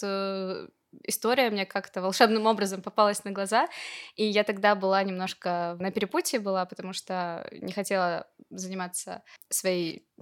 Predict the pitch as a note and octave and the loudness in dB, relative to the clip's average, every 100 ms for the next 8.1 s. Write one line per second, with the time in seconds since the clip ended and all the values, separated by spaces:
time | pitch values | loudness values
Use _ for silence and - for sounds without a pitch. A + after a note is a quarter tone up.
0 | - - F#3 C4+ F4 - G3 F3+ E3+ - | -2 0 2 0 -2 -2 -2 -2 -4 -6
1 | F#3 - G#3 G#3 - F#3+ F#3 - F#3+ F#3+ | -8 -6 -4 -4 -2 -2 -2 -4 -6 -6
2 | F#3 F#3 G#3 C#4 A#3+ G3+ F3+ F3+ F3+ F#3 | -8 -6 -4 0 0 0 -2 -4 -6 -6
3 | F3+ F3+ E3 E3 - - F#3 A3+ E4 - | -6 -8 -8 -10 -10 -8 -2 0 0 -2
4 | - - - - G3+ G3 G3+ - G#3+ A#3 | -20 -20 -18 -8 -6 -4 -6 2 6 8
5 | A3+ - - F3+ F#3+ G3+ F#3 F3+ F#3+ F#3 | 6 4 -4 -4 -2 0 -2 -2 -6 0
6 | B3 C4 - F#3+ G#3+ - F3+ F3 F3 F3 | 2 2 -2 -2 -2 -6 -6 -4 -8 -6
7 | G3 - - F#3+ F3+ F3 F3+ E3+ E3+ E3+ | -6 -6 -6 -6 -8 -14 -16 -14 -12 -12